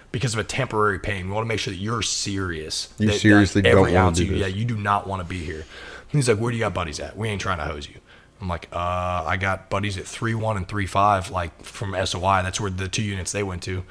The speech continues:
Speaker 1: he's like, "Which one do you wanna go to?" And I was like, "I guess three five. Like, I don't know the difference." And he was like, "Sick."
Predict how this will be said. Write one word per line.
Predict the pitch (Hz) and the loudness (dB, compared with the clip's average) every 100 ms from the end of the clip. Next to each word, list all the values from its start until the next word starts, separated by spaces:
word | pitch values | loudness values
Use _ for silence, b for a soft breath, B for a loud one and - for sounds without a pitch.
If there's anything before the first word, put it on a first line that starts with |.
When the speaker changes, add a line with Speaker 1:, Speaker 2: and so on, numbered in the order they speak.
| b - | b -6
Speaker 1:
he's | 101 | -4
like, | 90 | -2
"Which | 92 | 0
one | 123 | 0
do | |
you | 127 | 2
wanna | 127 | 2
go | 147 | 2
to?" | 180 87 80 | 2 0 -2
And | 85 | -4
I | |
was | 90 82 | -6 -6
like, | 76 76 _ _ _ _ - | -8 -10 _ _ _ _ -14
"I | 82 | -8
guess | 92 95 | -6 -6
three | - 107 90 | -6 -4 -2
five. | 104 123 139 | 2 2 2
Like, | 92 | 0
I | |
don't | 123 | 2
know | 127 | 2
the | 98 | -2
difference." | 87 90 120 135 | -2 -2 -2 -6
And | 127 | -8
he | 107 | -8
was | 95 | -8
like, | 92 | -2
"Sick." | - 180 214 | 0 0 -2